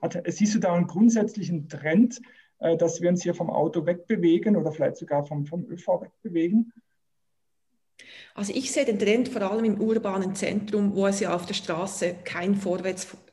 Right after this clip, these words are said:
Speaker 2: ähm, Kommen mehr gibt zu den Stoßzeiten. Da bist du effektiv
Speaker 1: Mhm.
Speaker 2: mit dem, mit dem E-Bike am schnellsten.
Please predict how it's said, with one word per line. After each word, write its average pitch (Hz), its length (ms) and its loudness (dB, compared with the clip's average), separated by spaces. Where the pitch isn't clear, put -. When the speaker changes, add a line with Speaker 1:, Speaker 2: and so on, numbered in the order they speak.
Speaker 2:
ähm, 180 280 -8
Kommen 196 360 2
mehr 190 100 4
gibt 196 300 0
zu 202 80 -4
den 190 100 0
Stoßzeiten. 175 960 -4
Da 190 80 -4
bist 196 220 -4
du 170 40 -2
effektiv 175 520 -4
Speaker 1:
Mhm. 190 40 -10
Speaker 2:
mit 190 80 -10
dem, 190 120 -4
mit 185 240 -2
dem 180 160 -2
E-Bike 202 560 0
am 202 120 0
schnellsten. 156 720 -4